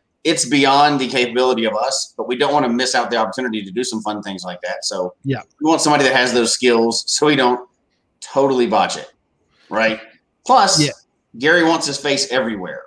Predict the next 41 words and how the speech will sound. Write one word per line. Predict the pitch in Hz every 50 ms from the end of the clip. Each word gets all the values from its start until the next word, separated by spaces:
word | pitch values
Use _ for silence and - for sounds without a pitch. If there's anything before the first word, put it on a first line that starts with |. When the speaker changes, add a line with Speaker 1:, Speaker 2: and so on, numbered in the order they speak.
| -
Speaker 1:
so | - - - 123 113 110
we | 113 110
gotta | 120 120 131 131
do | 143 147
that | 135 139 139 - -
too. | - 107 90 - - - - _ _ - - - - - -
'Cause | 226 165 113 110
Gary's | 220 147 123 127 135 131 123 113 110
really | 127 131 139 - - 160
Speaker 2:
<laughs> |
Speaker 1:
insecure | 160 165 196 185 - 170 170 165 160 160 160 156 160 160 156 156 147 117
and | 120 117 110 110 104 - _ _ _ _
really | - 127 135 165 175
shy, | 175 - - 170 147 139 131 131
and | 139 131
we're | 127
trying | 127 139 131
to | 127 123
get | 131 131
him | 131
out | 131 131 127
there | 131 131
to | 131
meet | 123 131 127 113
some | - 113 95
people. | 107 101 - 92 90 90 87 - _ _ _ _ _ _ _ _ _ -
Um, | - - 110 107 104 - 90 82 78 76 - _ _ _ _ _ _ _ _ _ _ _ -
no, | 117 107 107 98 - - - -
not | 117 139 135 110 104
that | 113 113 - -
social | - 92 85 - - 82
media. | 78 71 65 60 - -
We're | 98 110
not, | 117 113 - -
we're | 135 120
not | 117 117 110
doing | 107 101 98
that | 98 87 76
one. | 92 98 - -
<laughs> | - - - _ _ - - - - - 165
Speaker 2:
No. | 147 139 135 131 127 127 123 117 120